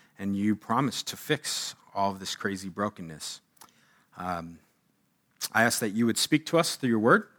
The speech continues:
I ask that you would help us to enjoy your word and long for it,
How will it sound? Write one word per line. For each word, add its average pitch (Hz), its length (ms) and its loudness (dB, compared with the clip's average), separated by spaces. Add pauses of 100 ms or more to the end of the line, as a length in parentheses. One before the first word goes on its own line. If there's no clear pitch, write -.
(340)
I 98 60 -16
ask 104 140 -8
that 104 100 -8
you 107 140 -4
would 104 100 -2
help 104 240 -6
us - 140 -10
to 104 160 -12
enjoy 98 460 -4
your 98 200 -4
word 82 400 -12 (180)
and 87 280 -16 (420)
long 107 260 0
for 87 300 -6
it, 82 80 -10